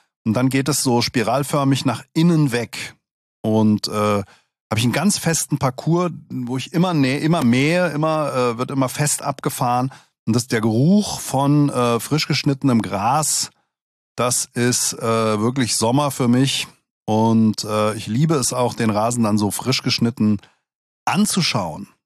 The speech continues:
So, das ist also ein Deep Talk zum Thema Rasen. Ich werde häufiger mal gefragt, warum ich nicht einen Mähroboter hab. Weiß nicht, habt ihr Mähroboter?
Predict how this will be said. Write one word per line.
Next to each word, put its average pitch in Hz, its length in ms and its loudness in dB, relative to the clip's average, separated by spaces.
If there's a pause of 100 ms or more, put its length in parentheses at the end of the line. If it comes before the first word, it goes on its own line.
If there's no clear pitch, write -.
(160)
So, 110 320 0
das 107 140 -6
ist - 80 -6
also 110 180 -4
ein 95 400 -2
Deep 139 240 -4
Talk 117 340 -2
zum 107 200 -2
Thema 104 400 -2 (360)
Rasen. 147 440 0
Ich 135 240 -2
werde 131 340 0
häufiger 165 320 0
mal 156 120 0
gefragt, 135 500 -2
warum 135 180 2
ich 127 100 0
nicht 135 140 0
einen 107 180 4
Mähroboter 147 760 0
hab. 160 240 -2
Weiß 131 140 -2
nicht, 131 100 0
habt 135 180 -6
ihr 131 100 -2
Mähroboter? 147 760 0